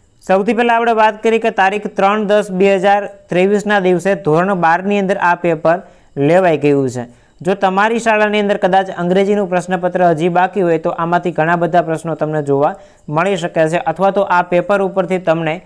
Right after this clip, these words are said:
પ્રશ્નપત્રનું પરિરૂપ કેવું આવશે એના વિશે માહિતી મળી જશે. સૌથી પહેલાં આપણે સેક્શન એની વાત કરીએ તો સેક્શન એની અંદર તમને સૂચના આપેલી છે, write whether the sentence true or false,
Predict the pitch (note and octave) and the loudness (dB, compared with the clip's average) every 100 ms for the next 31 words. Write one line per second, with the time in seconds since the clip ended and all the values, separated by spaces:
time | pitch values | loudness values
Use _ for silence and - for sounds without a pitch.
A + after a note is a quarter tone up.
0 | _ _ _ D#3+ E3+ G#3+ A3 G3 F#3+ F#3+ | _ _ _ -4 -4 -2 -2 0 0 0
1 | F#3+ F3+ F3 F3 F3 E3 - E3 E3+ F3 | 0 -2 0 2 0 -4 -2 0 2 2
2 | E3+ F3 D3 D3+ D#3 D#3 D#3 D#3 D#3 C#3+ | 2 0 -4 -4 -2 0 0 -2 -2 -2
3 | C#3 C#3 E3+ - - C#3+ C#3 C3+ B2+ B2+ | -2 -2 -6 -10 -8 -2 0 2 0 -2
4 | A#2 _ _ - _ _ _ _ - F#3+ | -14 _ _ -20 _ _ _ _ -4 -2
5 | G3 A#3 B3 A#3+ A3+ A#3+ A3+ G#3+ - A3+ | 0 0 2 0 0 -2 -2 -4 -2 -4
6 | G#3+ - F#3+ G#3+ A3 G#3 G3+ - G#3+ G#3+ | -4 -2 0 2 2 2 0 0 0 2
7 | A3 - F3 - A3 G3 F#3 G#3+ G#3+ G#3+ | 0 -2 -4 -4 -4 -2 0 0 2 0
8 | G3+ F#3 F#3+ G3 F#3+ F#3+ G3 F#3+ F#3 F#3+ | 0 0 0 -2 -4 -4 0 0 0 0
9 | F3+ G3 D#3+ D3 D#3+ G3+ G#3 E3+ F3 D#3+ | 0 -2 -4 0 0 0 -2 -2 -2 0
10 | F#3 F#3 G#3+ G3+ F#3 F3+ F3+ B2+ - _ | -2 0 0 0 -2 0 -2 -4 -16 _
11 | _ _ - G3+ A3+ G#3 F3+ F3 F3 E3 | _ _ -4 0 0 0 0 0 0 0
12 | C3 | 0